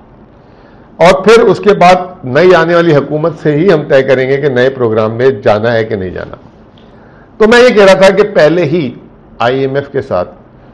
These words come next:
इतनी ऊंच नीच हुई, इन्होंने mishandle किया सारा program, और उसके बाद भी अब ये तैयारी कर रहे हैं कि मैं आ जाऊं और मैं ये कर लूं। ये चीज़ बड़ी नुकसानदेह हो सकती है overall। और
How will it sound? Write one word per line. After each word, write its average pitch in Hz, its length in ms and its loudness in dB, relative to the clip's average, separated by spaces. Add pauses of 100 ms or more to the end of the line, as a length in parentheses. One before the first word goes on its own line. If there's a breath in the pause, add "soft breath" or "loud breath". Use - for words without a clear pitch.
(240 soft breath)
इतनी 185 300 -2
ऊंच 151 300 -2
नीच 131 260 -8
हुई, 120 180 -4
इन्होंने 123 240 -6
mishandle 104 580 -8
किया 98 200 -8
सारा 90 260 -6
program, 85 420 -10 (720 soft breath)
और 185 100 4
उसके 185 260 2
बाद 156 300 2
भी 175 120 -2
अब 170 120 -2
ये 170 80 0
तैयारी 139 420 0
कर 135 160 0
रहे 120 180 -2
हैं 139 280 -2
कि 143 120 -4
मैं 135 540 0
आ 127 160 4
जाऊं 165 360 2 (120)
और 143 120 2
मैं 139 160 2
ये 135 120 2
कर 131 180 -2
लूं। 131 180 -4 (560 loud breath)
ये 131 260 -4
चीज़ 151 300 -6
बड़ी 139 420 -4
नुकसानदेह 104 540 -8
हो 98 80 -8
सकती 113 360 -14
है 139 100 -8
overall। 98 440 -2 (840 loud breath)
और 120 540 2